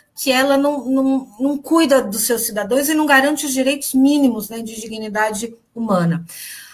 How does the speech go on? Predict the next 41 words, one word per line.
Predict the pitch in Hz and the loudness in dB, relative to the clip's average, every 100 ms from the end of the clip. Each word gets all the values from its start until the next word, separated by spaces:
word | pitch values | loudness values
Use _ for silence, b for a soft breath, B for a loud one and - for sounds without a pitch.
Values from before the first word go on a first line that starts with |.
| B - | B -2
A | 262 | 2
nossa | 311 311 285 | 4 4 4
região, | 277 254 233 | 4 4 4
a | 226 | 4
gente | 233 254 262 | 4 2 2
tem | 269 294 | 2 2
algumas | 277 262 247 247 | 4 4 2 0
ações | 220 233 214 | -4 -4 -6
de | 214 | -6
reintegração | 220 214 202 208 208 214 | -6 -8 -6 -6 -6 -8
de | - | -8
posse | - 196 190 196 | 0 0 0 -2
aí | 196 220 | -2 0
em | |
andamento, | 262 262 240 202 269 370 392 392 B B B | 2 4 2 2 0 -2 -8 -8 B B B
mas | 214 226 | -2 -2
que | 226 | 2
eu | 233 | 4
acho | 226 - | 4 4
que | - | -4
ainda | 233 214 | -2 -4
tão | - 220 | -2 -4
mais, | 214 208 214 196 - - b b _ - | 2 4 4 2 -2 -4 b b _ -4
é, | 185 | -4
tranquilas, | 170 202 196 277 381 392 277 | -2 -4 -2 0 0 2 0
como | - 233 | 0 -2
a | 208 | 0
Bela | 214 208 | 2 0
Vista, | 196 233 254 240 | 0 0 0 -2
que | 240 | -2
é | 233 | -2
uma | 233 | -2
comunidade | 226 220 214 202 202 196 - | -4 -6 -4 -2 0 0 -4
que | 202 | -10
eu | |
tenho | 214 208 | -10 -6
notado | 202 190 190 190 190 | -6 2 2 2 -4
que | 196 | -8
tá | - 214 202 - B B - | 2 4 4 -2 B B -6
se | - | -6
consolidando, | 247 226 - 208 208 190 233 302 339 | -4 -2 -2 -2 -6 0 2 4 2